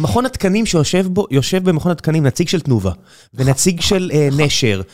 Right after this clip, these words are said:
Speaker 1: ואני אומר, מה, זה לא ברור? כאילו, המשחק הזה, אני לא אפילו, לא יכול אפילו לדברר את
Speaker 2: אתה
Speaker 1: המסר הזה,
Speaker 2: נכ-,
Speaker 1: כי זה
Speaker 2: אתה צודק, אבל אז יש לך
Speaker 1: ה-F D A מאשר,
Speaker 2: אתה
Speaker 1: המכון
Speaker 2: צודק,
Speaker 1: התקנים
Speaker 2: אתה צודק.
Speaker 1: האירופאי מאשר, מה ישראל הקטנה
Speaker 2: נכון.
Speaker 1: צריכה לאשר?
Speaker 2: אבל יש פה, נגיד, לצורך העניין, את פרשת רמדיה, בסדר? ואז אנשים נורא מפחדים עד היום, הטראומה
Speaker 1: אבל רמדיה
Speaker 2: של
Speaker 1: נכנס למרות מכון התקנים.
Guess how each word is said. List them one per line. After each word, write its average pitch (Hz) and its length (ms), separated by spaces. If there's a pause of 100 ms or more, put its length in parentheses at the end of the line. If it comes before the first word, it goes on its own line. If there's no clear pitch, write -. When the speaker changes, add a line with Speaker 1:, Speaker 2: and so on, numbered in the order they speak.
(140)
Speaker 1:
ואני 123 120
אומר, 196 200
מה, 208 160
זה 117 120
לא 202 80
ברור? 220 580 (180)
כאילו, 160 180
המשחק 151 400
הזה, 190 200
אני 156 140
לא 226 80
אפילו, 247 200 (100)
לא 196 80
יכול 233 180
אפילו 262 200
לדברר 160 500
את 208 60
Speaker 2:
אתה 190 80
Speaker 1:
המסר 190 340
הזה, 175 120
Speaker 2:
נכ-, - 20 (340)
Speaker 1:
כי 156 100
זה 160 180 (160)
Speaker 2:
אתה 190 140
צודק, 202 280
אבל 160 120
אז 180 120
יש 233 120
לך 190 60
Speaker 1:
ה-F 202 60
D 220 120
A - 20
מאשר, 196 380 (120)
Speaker 2:
אתה 143 160
Speaker 1:
המכון 143 320
Speaker 2:
צודק, 202 60
Speaker 1:
התקנים 196 220
Speaker 2:
אתה 190 60
צודק. 170 60 (140)
Speaker 1:
האירופאי 190 100
מאשר, 170 280
מה 170 140
ישראל 233 340
הקטנה 214 200
Speaker 2:
נכון. 220 100
Speaker 1:
צריכה 208 160
לאשר? 202 360 (120)
Speaker 2:
אבל 165 180
יש 240 100
פה, 226 180
נגיד, 208 180
לצורך 202 260
העניין, 233 180
את - 80
פרשת 156 320
רמדיה, 131 420 (100)
בסדר? 160 260
ואז 160 160
אנשים 165 280
נורא 156 180
מפחדים 165 480
עד 165 180
היום, 165 220
הטראומה 165 340
Speaker 1:
אבל 151 140
רמדיה 165 280
Speaker 2:
של 175 60
Speaker 1:
נכנס 180 400
למרות 170 500
מכון 165 300
התקנים. 165 500